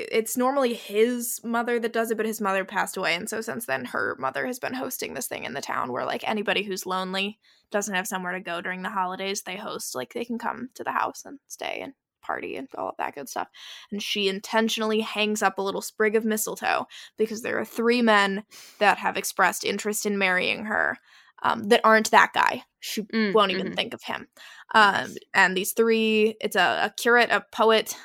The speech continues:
Speaker 1: and a viscount who was, like, a friend of her father's or something like that, um, who are, like, suitable candidates.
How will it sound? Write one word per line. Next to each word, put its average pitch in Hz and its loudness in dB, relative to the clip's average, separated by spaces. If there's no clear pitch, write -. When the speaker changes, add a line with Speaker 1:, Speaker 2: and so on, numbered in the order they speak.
Speaker 1:
and 185 0
a 113 0
viscount - -4
who 254 -8
was, 135 -6
like, 131 -8
a 92 -8
friend - -8
of - -16
her - -8
father's - -8
or - -8
something - -12
like - -10
that, - -8
um, 64 -4
who 247 0
are, 233 10
like, 233 6
suitable 320 6
candidates. 214 2